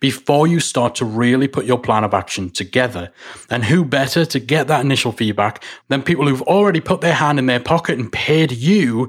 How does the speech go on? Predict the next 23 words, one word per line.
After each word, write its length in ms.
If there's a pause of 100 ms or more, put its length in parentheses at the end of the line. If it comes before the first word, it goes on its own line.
(180)
to 120
solve 500 (200)
their 180
problems? 640 (220)
So 240
first 400
step 300
in 500
planning 460
out 120
that 180
transition 540
towards 320
a 40
membership 280
model, 220
survey 580 (220)
your 160
current 260
clients 440
and 120
audience. 400 (300)
Secondly, 560